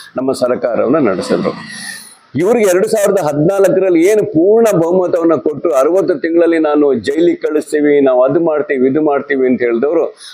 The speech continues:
ಅರವತ್ತು ತಿಂಗಳಲ್ಲಿ ಯಾವುದೇ ಕಾರ್ಯಕ್ರಮಗಳನ್ನು ಕೊಡ್ಲಿಲ್ಲ. ಎರಡು ಸಾವಿರದ ಹದಿನಾಲ್ಕರಿಂದ ಹದಿನೆಂಟರ ಚುನಾವಣೆ, ಹತ್ತೊಂಬತ್ತರ ಚುನಾವಣೆಗೆ ಬರ್ಬೇಕಾ-, ಹತ್ತೊಂಬತ್ತರ ಚುನಾವಣೆ ಬರ್ಬೇಕಾದ್ರ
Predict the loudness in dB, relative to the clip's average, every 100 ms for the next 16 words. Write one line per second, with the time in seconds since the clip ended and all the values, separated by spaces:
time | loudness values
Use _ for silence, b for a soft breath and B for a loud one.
0 | B -4 -2 0 -2 -2 -2 2 2 2
1 | 0 2 2 2 2 2 2 2 0 0
2 | -2 0 0 0 -2 -2 2 2 2 0
3 | -2 -4 -2 -2 -4 -8 -14 _ _ _
4 | B B B B B B -8 -4 -2 0
5 | 0 2 0 2 2 2 2 0 0 0
6 | 0 0 0 0 0 -2 -2 0 2 2
7 | 0 -2 -2 -2 0 -2 -2 0 2 2
8 | 2 0 0 -2 -2 -4 -2 -4 -4 -2
9 | -4 -2 -2 0 2 2 0 0 -2 -2
10 | -4 -2